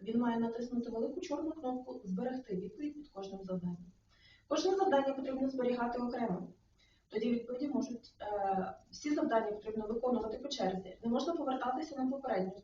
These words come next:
сторінку, тоді відповіді можуть не зберегтися. Після виконання всіх завдань тестової частини іспиту натисніть угорі кнопку «Завершити іспит», а тоді кнопку «Так, завершити іспит». Монолог.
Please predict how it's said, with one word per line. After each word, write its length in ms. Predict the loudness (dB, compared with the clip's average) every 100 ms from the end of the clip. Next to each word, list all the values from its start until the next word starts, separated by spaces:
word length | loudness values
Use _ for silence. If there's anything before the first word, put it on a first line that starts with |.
| -6 -6
сторінку, 460 | -4 -2 -2 -2
тоді 220 | -4 -2 0
відповіді 420 | -2 -4 -6 -4
можуть 340 | -6 -8 -12
не 80 | -14
зберегтися. 600 | -8 -8 -8 -14 -20 -20 -20 -20 -20 -20 -20 -16
Після 280 | -4 4 6
виконання 480 | 6 6 6 6 4
всіх 280 | 0 0 4
завдань 360 | 4 4 4
тестової 360 | 2 0 0 0
частини 380 | -2 -2 0 0
іспиту 340 | -2 -8 -4
натисніть 460 | 0 0 2 2 4
угорі 260 | 4 4 0
кнопку 520 | 0 0 0 -2 -4
«Завершити 640 | 0 2 2 2 -2 -6 -10
іспит», 360 | -10 -14 -14 -8
а 100 | -6
тоді 200 | -4 -2
кнопку 340 | -2 -4 -4
«Так, 400 | -4 -2 -2 -2
завершити 540 | -2 -4 -2 -6 -8 -12
іспит». 200 | -12 -18 -20 _ _ _ _ -20 _ _ _ _ _ -8
Монолог. 460 | 0 2 2 0